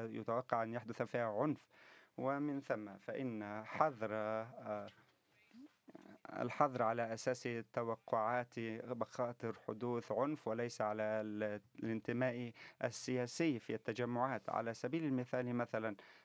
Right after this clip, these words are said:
ار-، ارتداء الرموز التي هي تمييزية أمر محظور، وهؤلاء الذين يسيئون استعمال الحق في الحرية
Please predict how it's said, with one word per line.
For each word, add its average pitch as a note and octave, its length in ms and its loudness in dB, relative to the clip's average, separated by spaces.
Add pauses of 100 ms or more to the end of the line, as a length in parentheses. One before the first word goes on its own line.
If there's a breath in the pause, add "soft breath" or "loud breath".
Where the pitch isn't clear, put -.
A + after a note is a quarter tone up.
(120)
ار-، A#2+ 360 -2 (300)
ارتداء A#2+ 1040 0
الرموز A#2+ 1000 2 (360 loud breath)
التي A#2+ 600 0
هي A#2+ 180 2
تمييزية A#2 840 2
أمر A#2 220 0
محظور، D3 540 2 (400 loud breath)
وهؤلاء B2 800 2
الذين A#2+ 500 0
يسيئون A#2+ 840 0
استعمال A#2 600 -2
الحق A#2 540 0
في A2+ 220 -2
الحرية A#2+ 1040 0